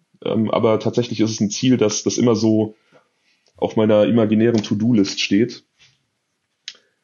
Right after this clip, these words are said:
Scheinbar auch ein Ziel, das die Protagonisten des heutigen Falles irgendwie besonders reizvoll fanden. Der sechsunddreißigjährige Wirtschaftsanwalt Marc van Beers aus, äh, Brüssel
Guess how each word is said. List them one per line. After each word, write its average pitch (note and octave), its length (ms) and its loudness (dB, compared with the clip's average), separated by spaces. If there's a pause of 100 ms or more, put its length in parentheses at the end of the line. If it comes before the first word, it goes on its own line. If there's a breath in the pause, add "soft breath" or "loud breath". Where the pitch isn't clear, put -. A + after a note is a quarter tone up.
(320 soft breath)
Scheinbar A2+ 420 0
auch - 140 -2
ein A2+ 140 2
Ziel, C3 320 0
das A#2 320 -2
die G#2+ 120 0
Protagonisten A2 680 -2
des G#2 160 -2
heutigen G#2+ 320 0
Falles G2+ 600 -2 (160)
irgendwie F2+ 260 -6
besonders F#2+ 420 -2
reizvoll F#2+ 380 -2
fanden. A#2 540 -6 (880 loud breath)
Der G2 580 2
sechsunddreißigjährige G#2+ 1040 -2
Wirtschaftsanwalt G#2+ 880 0
Marc G#2 320 -2
van G2+ 160 0
Beers G#2+ 420 0
aus, G2 420 0
äh, F#2 260 -2
Brüssel C3 600 -2